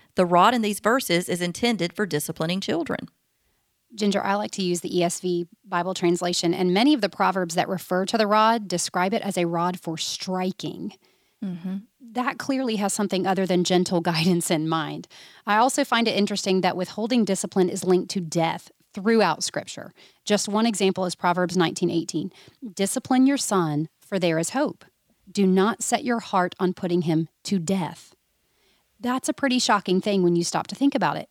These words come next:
Speaker 2: So I really encourage parents who are torn on this subject to pray over some of these verses and ask God for wisdom to know how to understand them. Now, Ginger, I know we talked about this last week, but it bears repeating here.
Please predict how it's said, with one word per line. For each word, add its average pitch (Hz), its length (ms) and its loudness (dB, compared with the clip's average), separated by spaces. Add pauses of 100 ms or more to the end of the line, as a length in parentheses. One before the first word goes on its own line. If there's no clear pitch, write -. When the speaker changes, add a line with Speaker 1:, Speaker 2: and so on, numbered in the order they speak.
(240)
Speaker 2:
So - 140 0
I 208 120 2
really 262 400 4
encourage 220 400 2
parents 185 320 0
who 208 100 -4
are 165 100 -2
torn 196 600 2
on 208 160 4
this 208 120 0
subject 202 500 -2
to 196 120 -4
pray 240 560 -4
over 180 180 -2
some 196 200 0
of 180 40 0
these 175 180 -2
verses 170 380 -4
and 165 200 0
ask 196 280 -2
God 202 200 0
for 185 160 -4
wisdom 180 480 0
to - 160 -2
know 180 320 4
how - 340 -6
to - 180 -8
understand 160 600 -6
them. - 220 -14 (840)
Now, 202 140 0
Ginger, 208 260 4
I 202 140 4
know 214 180 6
we 233 100 0
talked 208 280 -2
about 180 440 2
this 185 220 -2
last 294 300 2
week, 208 220 -4
but 190 140 2
it 175 100 -4
bears 208 240 2
repeating 214 380 0
here. 165 400 -2